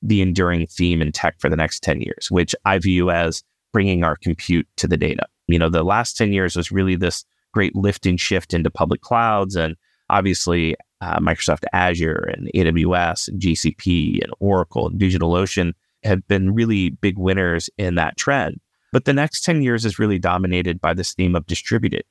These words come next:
because there's more data than we know what to do with. So we need to position compute to pre-filter it and to action it. We need devices,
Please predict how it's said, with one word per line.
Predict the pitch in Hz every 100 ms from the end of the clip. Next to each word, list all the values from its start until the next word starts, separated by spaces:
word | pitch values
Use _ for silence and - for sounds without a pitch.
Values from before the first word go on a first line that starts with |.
| _
because | - 98 95 - -
there's | 101 98 98 - _ _
more | 117 117
data | 104 98 98 95
than | 87
we | 82
know | 82
what | 80
to | 76
do | 80 80
with. | 85
So | -
we | 92
need | 92 90
to | 92
position | - 92 87 92
compute | 90 87 82 - 90 -
to | - 82 - _ _
pre-filter | - 113 - 98 90 80
it | 71
and | - 90
to | 80 -
action | 95 - -
it. | 78 - _ _ -
We | 110 107
need | 110 113 113 110
devices, | 113 110 110 - 107 101 98